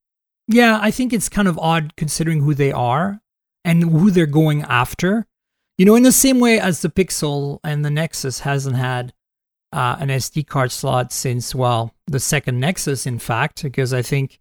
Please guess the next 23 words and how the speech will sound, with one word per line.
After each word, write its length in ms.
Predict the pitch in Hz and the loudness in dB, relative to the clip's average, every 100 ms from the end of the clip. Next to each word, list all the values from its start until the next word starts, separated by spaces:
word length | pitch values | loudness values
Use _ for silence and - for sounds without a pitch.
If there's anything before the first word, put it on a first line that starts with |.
| _ _ - | _ _ -6
the 80 | 147 | -2
Nexus 400 | 147 - 139 - | -2 -4 -6 -2
one 200 | 147 147 | 0 0
was 120 | 135 | -2
the 100 | 151 | -4
only 220 | 139 160 | -2 0
one 200 | 170 135 | 0 2
with 140 | 131 127 | 0 0
an 80 | |
S 180 | 123 120 | 0 -2
D 140 | - 127 | -4 -4
card 240 | 131 127 | -2 -4
slot. 340 | - 127 131 - _ _ _ _ _ _ _ _ - | -2 -2 -2 -6 _ _ _ _ _ _ _ _ -2
So, 640 | - 214 214 208 208 - _ _ - | 6 10 10 10 8 6 _ _ 0
um, 440 | 214 208 208 202 - | 4 6 6 4 6
those 200 | 220 262 | 6 10
are 80 | 302 | 8
my 220 | 277 208 | 8 6
only, 320 | 214 214 196 | 6 6 4
you 160 | 180 175 | 4 4
know, 180 | 156 | 4
minor 640 | 151 156 151 165 190 185 185 | 4 4 4 4 4 4 4
gripes. 480 | 160 160 196 196 | 4 4 4 0